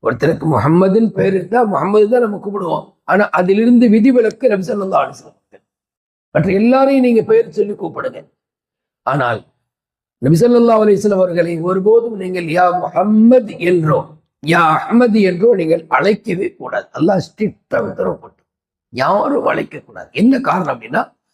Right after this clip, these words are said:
அந்த நபிக்கு அல்லாஹ் அவ்வளவு மேன்மையை தந்திருக்கான். "நான் பெயர் வைத்திருக்கிறேன், ஆனால் பெயரை விட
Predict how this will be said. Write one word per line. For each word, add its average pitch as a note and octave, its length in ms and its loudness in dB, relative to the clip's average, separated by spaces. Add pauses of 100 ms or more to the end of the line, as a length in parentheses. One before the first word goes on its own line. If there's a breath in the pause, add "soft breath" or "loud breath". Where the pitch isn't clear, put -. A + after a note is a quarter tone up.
(160)
அந்த F3 240 0
நபிக்கு G#3+ 440 0
அல்லாஹ் G#3 360 -2
அவ்வளவு A#3 520 -2 (100)
மேன்மையை G#3 480 0
தந்திருக்கான். C3 520 -6 (360)
"நான் B2 180 -2 (100)
பெயர் B3+ 320 0
வைத்திருக்கிறேன், F#3+ 720 0
ஆனால் B2 340 -2 (400)
பெயரை G3+ 440 4
விட G3 180 0